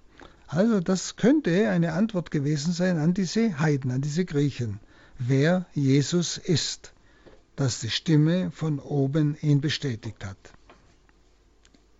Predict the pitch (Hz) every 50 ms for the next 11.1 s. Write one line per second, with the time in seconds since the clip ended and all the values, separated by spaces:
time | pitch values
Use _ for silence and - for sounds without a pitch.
0 | _ _ - - _ _ _ - - - - - _ _ _ - - - _ -
1 | _ _ _ _ _ - - _ _ _ _ _ _ _ _ - - - 170 165
2 | 175 185 196 175 127 92 - - - - - - _ _ - 143 127 135 147 165
3 | 170 - - - - 208 208 160 - - - - - - - - - - _ -
4 | _ _ _ _ _ _ _ _ _ - - 113 - - - 117 117 123 135 147
5 | 151 - - 175 190 202 196 - - - 233 226 - - - - - - - _
6 | _ _ _ _ _ - _ _ _ _ _ _ _ _ _ _ _ _ - _
7 | - _ _ - - - _ - - _ - _ _ _ _ _ _ _ _ _
8 | _ _ _ _ - - _ _ _ _ - - - - - - - - - 156
9 | 175 185 160 202 214 185 - 175 170 170 165 165 - - 185 202 202 - 214 190
10 | - 220 226 226 202 196 196 175 - - 147 147 151 156 - - - 196 214 208
11 | 170